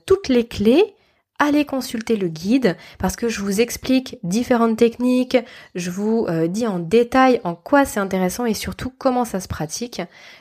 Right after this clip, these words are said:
Donc n'hésitez pas à consulter le guide, c'est justement toute la première partie du guide qui y est dédiée. Ensuite, le troisième point qui permet de baisser son niveau de stress, ça va être le fait d'apprendre à calmer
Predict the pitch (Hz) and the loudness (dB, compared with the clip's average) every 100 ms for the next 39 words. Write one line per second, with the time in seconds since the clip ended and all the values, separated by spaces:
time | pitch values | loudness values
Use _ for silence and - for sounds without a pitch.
0 | - 180 208 - 214 277 262 240 233 247 | -14 -8 -8 -4 -2 0 2 2 4 4
1 | 208 214 208 - 196 196 220 233 - 160 | 4 0 -8 -6 -6 0 0 0 -2 -6
2 | 156 165 220 262 262 - 214 196 190 220 | -6 -4 -2 -2 -2 0 2 2 -2 -2
3 | 233 214 165 - - 277 247 233 - 190 | -4 -2 -2 -2 2 2 4 4 2 0
4 | - 214 180 170 196 226 247 - - - | -6 -12 -10 -6 -2 0 -2 -6 -20 -20
5 | - 196 185 208 180 165 175 220 _ _ | -16 -6 0 2 2 2 0 -10 _ _
6 | _ _ - 185 - - 175 - - 233 | _ _ -2 0 0 -2 -4 -4 2 2
7 | 180 170 170 _ - 254 254 254 - 175 | 2 -4 -10 _ 0 2 2 -2 -6 -4
8 | 175 160 160 156 175 196 - 190 - _ | -4 -6 -6 -2 0 0 0 -2 -2 _
9 | - 226 220 - 170 160 156 151 151 - | -10 -6 -6 -8 -8 -6 -4 -4 -4 -2
10 | - 220 226 254 240 - - - - - | 4 4 2 -2 -4 -8 -20 -20 -16 0
11 | 262 247 233 226 175 - 233 180 208 233 | 2 6 4 4 2 2 2 2 4 4
12 | - - 202 277 247 - 160 175 - - | 2 -2 -2 0 -2 -4 -4 -4 -6 0
13 | 269 269 214 196 233 | 4 4 2 0 -2